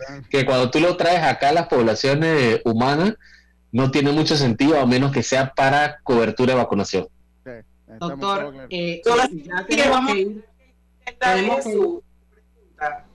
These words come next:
Speaker 3: A, a la pausa. Hay mucha preocupación por lo que está pasando, si vamos a pasar Navidad confinados o no. Usted que,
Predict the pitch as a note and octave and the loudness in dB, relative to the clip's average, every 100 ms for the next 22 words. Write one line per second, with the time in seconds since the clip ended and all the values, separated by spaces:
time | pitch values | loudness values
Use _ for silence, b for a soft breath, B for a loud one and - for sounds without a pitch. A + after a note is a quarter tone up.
0 | _ _ _ _ _ _ _ _ b b | _ _ _ _ _ _ _ _ b b
1 | b b - E3 D#3+ E3+ E3+ E3+ E3 G#3 | b b -2 -2 -2 -2 -2 -2 -2 -2
2 | G#3 F3 - C3 B2 D#3 F#3+ G#3 G#3+ G3 | -2 -4 -6 -4 -4 -4 -4 -4 -6 -4
3 | E3+ E3 D#3 - F#3+ E3+ D3 C#3 - D3+ | -4 -6 -6 -6 -4 -2 -2 -4 -6 -4
4 | C#3+ C#3+ C#3 E3+ E3+ E3 F3+ E3+ E3+ D#3 | -4 -6 -8 -6 -6 -4 -2 -4 -4 -4
5 | D3 F3 F#3 C#3+ - D#3 F3 E3+ D3+ D3 | -4 -4 -6 -6 -8 -6 -4 -2 -2 -4
6 | D3+ - F3 E3+ D3 D3+ F3 F3 D#3 F3+ | -6 -8 -10 -4 -2 -2 -4 -4 -4 -4
7 | G3 E3 D#3+ D#3 E3+ E3 | -10 -10 -10 -8 -6 -6